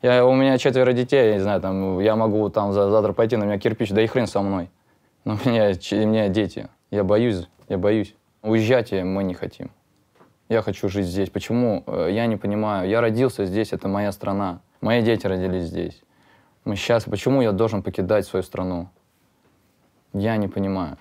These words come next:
И почему я должен, допустим, там многие люди, если кто против, почему они м-, ну, должны молчать? Я этого тоже не понимаю.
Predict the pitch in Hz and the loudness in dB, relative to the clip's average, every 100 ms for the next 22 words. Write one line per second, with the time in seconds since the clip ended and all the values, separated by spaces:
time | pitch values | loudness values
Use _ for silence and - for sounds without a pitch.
0 | _ - 98 120 143 147 127 120 113 110 | _ -4 0 0 2 4 4 4 2 2
1 | 98 107 104 104 98 101 107 110 104 104 | 0 -2 -2 -2 0 0 2 0 2 2
2 | 107 117 101 95 92 - 95 104 107 98 | 2 2 0 -2 -4 -4 -2 0 0 -2
3 | 98 - 120 113 107 104 98 107 98 92 | -10 -4 -2 0 0 0 -2 -2 -2 -2
4 | 95 92 107 92 87 - 95 85 _ _ | -2 -2 -2 -4 -4 -2 -2 -4 _ _
5 | _ _ 104 101 95 87 98 92 85 87 | _ _ -2 0 -2 -2 -2 -2 -6 -8
6 | 87 - 50 | -8 -8 -10